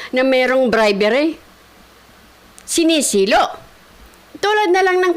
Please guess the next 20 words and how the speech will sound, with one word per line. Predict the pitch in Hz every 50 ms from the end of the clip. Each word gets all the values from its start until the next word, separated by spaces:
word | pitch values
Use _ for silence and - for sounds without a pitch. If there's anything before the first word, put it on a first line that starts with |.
| 349
pagbibigay | 349 320 302 311 311 285 320 285 285 320 320
ng | 311 311 294 294 311
one | 320 320 294
hundred | 302 302 311 294 254
and | - 285 285
twenty-five | 277 294 285 277 254 285 262 - 285 269 240 240
million | 269 269 269 262 247 214 196 202
na | 208
confidential | 214 214 247 240 233 - 240 233 247 240 226 - 240 240 233
fund | 233 - 233 233 226 214
ko, | 220 208
no, | 220 202 175
na | 180 196 196
galing | 190 190 202 202 277 285 311 330 339 294 240
si | 214 - - 226 202
Bongbong | 185 233 254 254 247 226 285 285 285 294
Marcos | 285 277 277 - 277 285 285 -
naman | 294 277 269 240 208 202 202 143
ang | 233 247 247
nag-, | 269 285 302 294 247 233